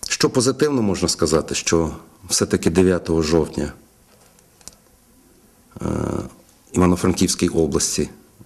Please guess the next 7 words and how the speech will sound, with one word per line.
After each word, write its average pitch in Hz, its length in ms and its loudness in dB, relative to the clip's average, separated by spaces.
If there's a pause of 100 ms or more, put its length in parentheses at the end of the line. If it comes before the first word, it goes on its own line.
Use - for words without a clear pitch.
(200)
виділено 78 540 2
шістдесят 78 640 -2 (1000)
мільйонів 80 440 0
гривень 76 360 0 (680)
на 85 80 2
дотацію - 500 0
вирівнювання, 98 600 0